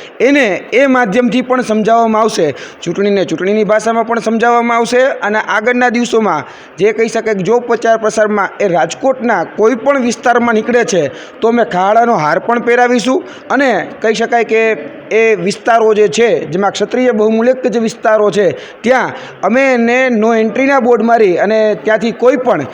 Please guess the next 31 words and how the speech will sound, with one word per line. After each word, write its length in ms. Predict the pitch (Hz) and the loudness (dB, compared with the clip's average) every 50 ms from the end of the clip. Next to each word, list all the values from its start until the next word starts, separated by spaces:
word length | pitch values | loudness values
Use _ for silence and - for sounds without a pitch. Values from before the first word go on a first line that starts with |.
| - - - - - - | -16 -18 -18 -10 -4 -2
એક્સ 360 | 226 254 247 247 - - 190 | -2 -2 -2 -4 -6 -6 -4
વાય 340 | 165 160 185 214 247 247 226 | -2 0 2 2 2 2 0
ઝેડ 500 | 180 156 151 180 233 247 208 165 127 - - - - - - - | -2 -2 0 2 2 2 2 0 -2 -4 -6 -14 -18 -10 -4 -2
એ 80 | 220 | -2
ભાજપનો 680 | 175 143 175 165 170 180 160 254 277 - 277 302 302 294 | -2 0 0 0 0 0 0 0 0 0 0 2 2 2
જો 120 | 285 277 | 2 2
કાર્યકર્તા 720 | - - 254 262 262 262 247 254 247 254 - 262 233 208 208 | 2 2 2 2 2 2 2 2 0 0 0 2 2 2 2
હશે, 280 | 208 220 240 196 160 | 2 2 2 0 0
પછી 300 | - - 202 202 - 226 | 0 0 -2 -2 0 0
એ 60 | 220 | -2
ક્ષત્રિય 300 | - - 208 202 214 214 | 0 0 -2 -2 0 0
સમાજનો 440 | 185 165 190 202 220 196 214 226 240 | 0 0 0 0 0 0 0 0 -2
પણ 180 | 233 226 240 240 | 0 0 0 0
હશે 220 | 220 180 247 247 | 2 2 0 0
કે 120 | 247 247 226 | 2 2 2
અન્ય 240 | 220 240 269 277 | 2 4 2 2
કોઈ 140 | 262 254 233 | 2 0 0
પણ 140 | 240 233 226 | 0 0 -2
સમાજનો 380 | 180 202 208 208 202 196 190 180 | 0 0 0 0 0 0 0 0
હશે, 160 | 160 160 165 - - - - - - | 0 -2 -2 -4 -10 -16 -10 -4 0
અમે 340 | 226 262 262 214 175 147 - - - 147 | 2 2 2 2 0 -2 -6 -8 -6 -2
ભાજપના 560 | 175 175 180 165 254 - - 262 277 277 277 | 0 0 2 2 0 0 2 2 2 0 0
કાર્યકર્તાને 880 | 277 269 233 233 254 262 254 247 254 240 233 247 254 233 233 233 247 277 | 0 0 0 2 2 2 2 2 2 0 0 2 0 2 2 2 2 2
પણ 220 | - - 247 208 | 2 2 0 0
અમે 400 | 180 - 214 208 226 247 240 226 | 0 -2 -2 -2 0 0 0 -2
અમારા 440 | - - - 202 220 220 220 214 214 | -2 -4 -2 0 0 2 2 2 2
ગામમાં 520 | 202 185 190 196 208 214 208 214 214 208 180 | 2 2 0 0 0 0 0 0 0 0 0
એન્ટ્રી 340 | 180 196 202 - 196 190 | 0 -2 -2 0 0 0
નહીં 320 | 180 170 185 220 247 240 220 | 0 2 2 2 2 2 2
આપીએ. 300 | 185 156 165 156 143 - - - - - - - - - | 0 0 0 -2 -2 -4 -6 -12 -18 -18 -20 -16 -8 -4
અને 320 | 190 233 247 220 185 151 | -2 0 0 0 0 -2